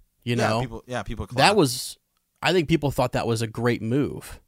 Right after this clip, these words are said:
Speaker 1: But then she looks over and, like, what she's trying to do is impress, like, Sansa. It's like she wants certain people to love her and like her, eh, 'cause that was a solid move, and it seemed like, uh,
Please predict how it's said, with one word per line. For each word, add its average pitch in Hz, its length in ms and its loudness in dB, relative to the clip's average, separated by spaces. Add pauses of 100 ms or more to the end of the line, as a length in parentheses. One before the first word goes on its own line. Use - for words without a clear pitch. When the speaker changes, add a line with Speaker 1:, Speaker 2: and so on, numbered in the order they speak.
Speaker 1:
But 127 140 -2
then 143 120 4
she 139 160 0
looks 131 240 0
over 120 380 0
and, 110 240 -4
like, 107 480 -8 (320)
what 127 220 2
she's 135 160 0
trying 151 240 0
to 127 40 2
do 120 100 0
is 113 100 -2
impress, 117 380 -4
like, 104 140 -6
Sansa. 120 640 -2 (340)
It's 147 120 0
like 180 100 2
she 185 160 0
wants 160 480 2 (300)
certain 185 380 2
people 113 440 0
to 113 440 -2
love 110 260 0
her 117 140 0
and 110 100 -2
like 107 240 -2
her, 107 160 0 (160)
eh, 95 80 -6 (540)
'cause 120 120 0
that 185 100 8
was 196 120 6
a 131 100 2
solid 147 420 2
move, 156 340 6
and 110 180 2
it 104 180 -4
seemed 127 220 0
like, 120 260 -2
uh, 110 300 0